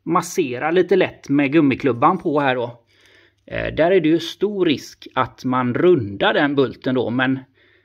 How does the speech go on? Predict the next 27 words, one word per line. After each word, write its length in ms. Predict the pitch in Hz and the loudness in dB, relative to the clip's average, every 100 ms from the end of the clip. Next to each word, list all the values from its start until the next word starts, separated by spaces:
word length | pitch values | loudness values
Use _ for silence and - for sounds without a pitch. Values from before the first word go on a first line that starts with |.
| _ _ | _ _
jag 100 | - | -10
kände 240 | 123 185 160 | -2 0 2
att 100 | 165 | 2
jag 100 | 170 | 0
hade 140 | 175 | 2
inte 320 | 180 156 160 | -2 -2 -2
så 260 | 135 - 160 | -4 -8 -6
himla 320 | 165 175 147 | -2 0 2
mycket 300 | 160 165 156 | 0 0 0
val. 400 | 143 139 165 170 - _ _ _ _ _ _ | 2 4 4 2 -4 _ _ _ _ _ _
Så 340 | - - 143 151 | -14 -6 0 2
jag 120 | 160 | 2
masserade 500 | 180 180 180 175 190 | 2 2 2 0 0
först 260 | 190 - | 0 0
lite 220 | 170 170 160 | -4 -2 2
lätt 320 | 151 165 - | 2 0 -8
för 120 | 156 | -6
att 80 | 160 | -2
få 120 | 165 | 0
vi-, 140 | 151 | 2
lite 280 | 165 156 160 | 0 -2 0
vibration 580 | 151 143 147 147 131 160 | 2 2 0 0 -2 2
i 100 | 160 | 0
det 140 | 123 | 2
och 160 | 135 127 | 0 -2
sen, 300 | 151 143 151 | -2 -2 0
eh, 200 | 156 | 0